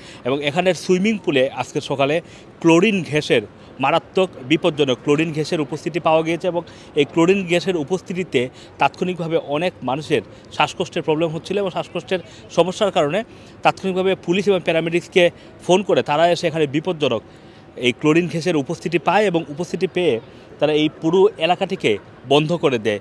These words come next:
দুইশো মানুষকে তারা এখান থেকে উদ্ধার করে তাৎক্ষণিকভাবে তাদেরকে প্রাথমিক চিকিৎসা দেওয়া হয়। এই জায়গাটি আজকে সকাল থেকে প্রায় দুপুর পর্যন্ত পুরো এলাকাটি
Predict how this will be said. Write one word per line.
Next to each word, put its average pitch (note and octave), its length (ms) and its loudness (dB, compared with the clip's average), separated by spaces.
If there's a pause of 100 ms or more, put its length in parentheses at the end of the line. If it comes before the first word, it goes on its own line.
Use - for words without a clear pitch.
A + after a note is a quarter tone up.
(360)
দুইশো E3+ 400 2
মানুষকে D#3+ 600 0 (260)
তারা C#3+ 140 2
এখান D3 160 0
থেকে D#3+ 160 -2
উদ্ধার C#3+ 380 -2
করে D#3+ 160 -4
তাৎক্ষণিকভাবে D#3+ 720 -6
তাদেরকে C#3 440 -4 (340)
প্রাথমিক E3 360 0
চিকিৎসা D3 400 -4
দেওয়া D3 220 2
হয়। E3+ 180 2 (280)
এই D#3+ 200 6
জায়গাটি E3+ 420 4
আজকে D3+ 220 -4
সকাল D#3+ 420 0 (420)
থেকে D#3+ 280 2 (320)
প্রায় B2 160 4
দুপুর C#3 320 0
পর্যন্ত D3+ 540 2 (340)
পুরো D3+ 280 4 (120)
এলাকাটি D3+ 580 4